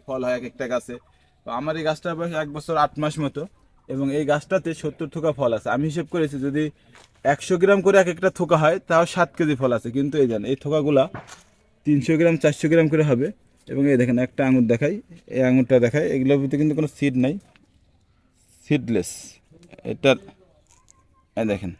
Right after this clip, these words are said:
ভিতরে কোনো সিড নেই, দেখেছেন? কোনো সিড নাই।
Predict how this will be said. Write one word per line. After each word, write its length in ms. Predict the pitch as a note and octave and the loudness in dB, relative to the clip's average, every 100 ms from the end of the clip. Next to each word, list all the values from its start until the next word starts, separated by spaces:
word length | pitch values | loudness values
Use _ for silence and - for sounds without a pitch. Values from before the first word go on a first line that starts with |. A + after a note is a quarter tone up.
| _ _ _ _ _ _ _ _ _ - _ _ - | _ _ _ _ _ _ _ _ _ -20 _ _ -8
ভিতরে 260 | A#2+ C#3 C3 | -4 0 2
কোনো 140 | C#3 | 2
সিড 260 | C3+ - A#2 G2 | 0 0 0 -2
নেই, 160 | F2+ - _ _ | -6 -10 _ _
দেখেছেন? 320 | C3 D3+ A#2+ - - - _ _ _ _ _ _ | -2 0 -2 -8 -12 -20 _ _ _ _ _ _
কোনো 200 | - B2+ | -4 -2
সিড 280 | B2+ B2+ A#2 | 0 0 2
নাই। 200 | A#2+ D3 | 2 0